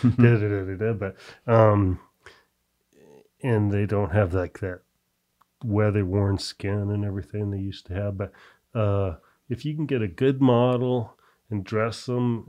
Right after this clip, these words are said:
Speaker 1: with old clothes and old stuff, and it's exciting to see that, you know, in person like this. Like, wow, you know, that there's a serape being used how it's supposed to be used instead of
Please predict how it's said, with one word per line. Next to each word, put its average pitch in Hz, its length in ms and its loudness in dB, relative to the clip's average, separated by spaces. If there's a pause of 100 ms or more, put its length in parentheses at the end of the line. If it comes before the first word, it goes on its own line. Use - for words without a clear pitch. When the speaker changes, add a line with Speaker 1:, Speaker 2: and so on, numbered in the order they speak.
(200)
Speaker 1:
with 113 260 -12
old 110 320 -4
clothes 107 540 -6
and 95 140 -6
old 98 300 -6
stuff, 104 560 -8
and 101 100 -10
it's 123 260 -12
exciting 110 680 -2
to 87 80 -8
see 110 320 -4
that, 87 320 -6
you 95 120 -8
know, 92 200 -6
in 90 120 -12
person 101 600 -8
like 90 220 -16
this. 95 280 -16
Like, 92 260 -14
wow, 104 340 -6 (440)
you 110 120 -2
know, 98 160 -2
that 101 320 -4
there's 104 320 -4
a 90 200 -10 (340)
serape 104 720 -2
being 95 360 0
used 98 460 -4
how 101 320 -4
it's - 180 -10
supposed - 440 -4
to - 60 -20
be 92 120 -6
used 95 340 -4
instead 95 360 -8
of 87 160 -10